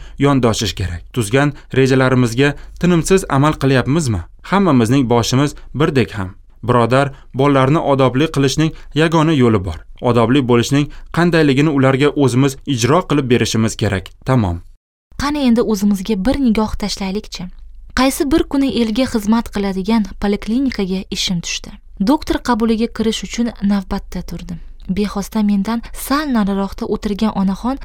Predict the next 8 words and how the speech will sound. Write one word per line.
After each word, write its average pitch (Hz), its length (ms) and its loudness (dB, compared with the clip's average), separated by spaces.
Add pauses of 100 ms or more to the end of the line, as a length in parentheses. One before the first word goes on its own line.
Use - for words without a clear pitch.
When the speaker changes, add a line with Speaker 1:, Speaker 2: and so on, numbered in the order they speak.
Speaker 2:
bilan 247 280 2
o'g'lining 254 420 0
gaplarini 190 540 -4
eshitib - 260 -10 (100)
qoldim. 170 280 -12 (380)
Aniqrog'i, 196 440 -4 (120)
o'g'li 233 220 0
gapirardi, 180 560 -8